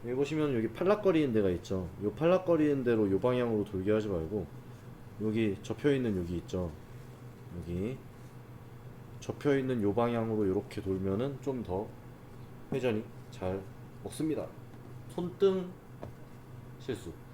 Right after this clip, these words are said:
돌리고 손등 뒤집어서 한 번 더. <laughs> 아, 좋아요. 다시. <laughs> 아, 재밌어. <laughs> 돌리고, 돌리고 얹어서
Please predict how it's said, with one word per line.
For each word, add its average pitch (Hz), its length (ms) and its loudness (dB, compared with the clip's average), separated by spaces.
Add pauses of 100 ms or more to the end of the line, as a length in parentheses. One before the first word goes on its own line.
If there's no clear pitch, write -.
(280)
돌리고 139 320 0
손등 190 480 4 (300)
뒤집어서 185 580 6 (560)
한 - 100 2
번 113 120 4
더. 90 120 -2 (1400)
<laughs> - 920 8 (1120)
아, 107 180 4
좋아요. 98 500 4
다시. - 680 0 (800)
<laughs> - 600 -2
아, 110 160 2
재밌어. 104 440 -2 (320)
<laughs> - 1040 -4
돌리고, 127 840 2 (760)
돌리고 117 560 -2
얹어서 131 420 2